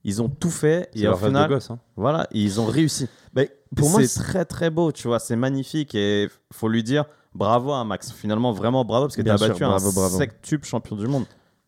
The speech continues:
Speaker 3: Ça, ça, ça ouvre un, un autre débat, euh, que je vais avoir quelques minutes avec vous.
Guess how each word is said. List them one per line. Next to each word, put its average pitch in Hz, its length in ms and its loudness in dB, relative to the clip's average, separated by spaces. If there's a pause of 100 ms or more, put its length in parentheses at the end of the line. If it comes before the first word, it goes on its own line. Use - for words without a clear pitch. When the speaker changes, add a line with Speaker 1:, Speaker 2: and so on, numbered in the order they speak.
(260)
Speaker 3:
Ça, 139 280 -2
ça, 123 380 0
ça 147 160 0
ouvre 165 140 -2
un, 120 160 -2
un 123 120 2
autre 147 140 0
débat, 135 380 0 (120)
euh, 104 260 0
que 110 120 -4
je 101 100 -2
vais 104 80 0
avoir 107 360 0
quelques 110 240 -2
minutes 120 560 -2
avec 110 200 0
vous. 147 200 -4